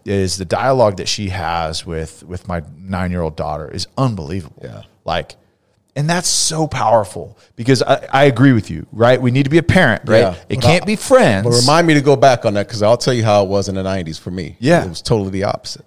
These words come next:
Speaker 1: And, and what the, the, I mean, Ben, you put these stats out here, right? Like, and, and let's just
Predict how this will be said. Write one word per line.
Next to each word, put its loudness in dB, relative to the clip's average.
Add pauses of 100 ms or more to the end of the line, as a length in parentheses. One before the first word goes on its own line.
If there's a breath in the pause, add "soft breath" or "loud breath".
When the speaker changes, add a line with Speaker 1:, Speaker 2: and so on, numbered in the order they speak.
Speaker 1:
And, 2
and -4 (240)
what 2 (220)
the, -2
the, -8 (440)
I -8
mean, -6 (420)
Ben, 4
you 2
put 0
these -6
stats -4
out -10
here, -18 (100)
right? -6
Like, -2
and, -2
and -2
let's 4
just -2